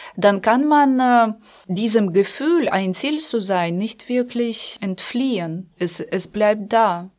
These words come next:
Also natürlich hier weiß ich rational, dass ich in einem sicheren Ort bin. Aber was heißt das eigentlich? Meine Familie ist dort geblieben, meine Freunde,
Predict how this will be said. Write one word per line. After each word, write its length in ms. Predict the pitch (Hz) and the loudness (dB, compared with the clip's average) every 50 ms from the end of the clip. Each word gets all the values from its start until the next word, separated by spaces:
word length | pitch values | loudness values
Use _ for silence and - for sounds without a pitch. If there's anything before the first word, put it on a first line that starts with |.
| _ _ _ - - - - - | _ _ _ -20 -16 -16 -4 -2
Also 200 | 202 175 202 208 | 0 2 2 2
natürlich 480 | 202 202 190 - 277 277 262 247 - | 2 0 0 0 0 0 0 0 -2
hier 560 | - - - - 226 254 285 311 320 302 262 | -4 -6 -6 -4 -2 0 4 4 4 4 6
weiß 340 | 214 196 214 247 262 - - | 6 4 4 4 2 0 -4
ich 420 | 233 214 208 202 - - 220 196 - | -6 -6 -6 -6 -6 -4 -4 0 2
rational, 800 | 208 202 202 - - - 190 190 185 185 196 208 240 269 285 240 | 0 0 0 -4 -6 -4 -2 -2 0 0 2 2 2 0 0 0
dass 220 | 214 196 190 - | -2 -2 -2 -4
ich 160 | 214 214 - | -6 -6 -6
in 140 | 233 208 196 | -8 -6 -6
einem 260 | 185 196 202 208 196 | -6 -4 -4 -4 -6
sicheren 760 | 190 190 202 202 - - 208 202 196 190 190 185 185 180 165 - - | -6 -8 -10 -8 -4 -4 -4 -4 -2 -4 -4 -4 -6 -6 -8 -8 -8
Ort 340 | - 196 202 202 202 - _ | -4 -2 0 -2 -2 -4 _
bin. 240 | - 165 156 151 - | -4 -4 -4 -2 -4
Aber 280 | 180 175 180 180 180 | -4 -2 -2 -2 -2
was 200 | 185 185 - - | -2 -6 -6 -6
heißt 260 | 190 208 247 262 269 | -4 -4 -6 -4 -4
das 220 | - 202 - - - | -6 -6 -6 -6 -6
eigentlich? 720 | 175 180 175 165 180 170 160 160 170 170 170 165 - - - - - - - - - _ _ | -4 -4 -4 -4 -4 -6 -6 -6 -6 -6 -6 -6 -8 -8 -10 -12 -14 -14 -14 -16 -18 _ _
Meine 300 | - 185 185 196 190 190 | -4 -2 -2 0 -2 -4
Familie 640 | 180 - 196 185 185 202 226 262 285 285 254 202 190 | -2 -2 -2 -2 0 0 0 -2 0 0 0 -2 -2
ist 260 | - 175 - - - | -2 -4 -8 -6 -2
dort 280 | 185 180 180 185 - - | 0 0 0 -2 -4 -6
geblieben, 480 | - 202 180 190 190 202 202 190 185 185 | -8 -6 -6 -6 -6 -6 -6 -4 -4 -2
meine 300 | 180 180 180 180 175 170 | -2 -2 -2 -2 -4 -6
Freunde, 720 | - - - 190 202 233 254 247 226 190 180 170 170 165 | -8 -4 2 2 4 4 4 2 4 2 2 2 0 -2